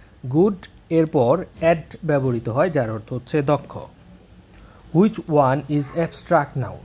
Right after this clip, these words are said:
অ্যাবস্ট্রাক্ট নাউন বলতেই বোঝায় যেটা ধরা যায় না, ছোঁয়া যায় না, তবে অনুভব করা যায়। এখানে যেমন রয়েছে ম্যানহুড, ম্যানহুড, প্যারেন্টহুড, ব্রাদারহুড, ফাদারহুড, মাদারহুড।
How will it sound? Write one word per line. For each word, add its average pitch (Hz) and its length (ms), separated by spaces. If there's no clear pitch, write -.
অ্যাবস্ট্রাক্ট 196 460
নাউন 170 340
বলতেই 160 420
বোঝায় 143 580
যেটা 135 280
ধরা 123 300
যায় 165 160
না, 202 140
ছোঁয়া 214 300
যায় 196 160
না, 120 120
তবে 127 220
অনুভব 143 420
করা 101 300
যায়। - 160
এখানে 170 380
যেমন 143 300
রয়েছে 135 480
ম্যানহুড, 151 800
ম্যানহুড, 165 440
প্যারেন্টহুড, 160 640
ব্রাদারহুড, 147 840
ফাদারহুড, 143 800
মাদারহুড। 135 840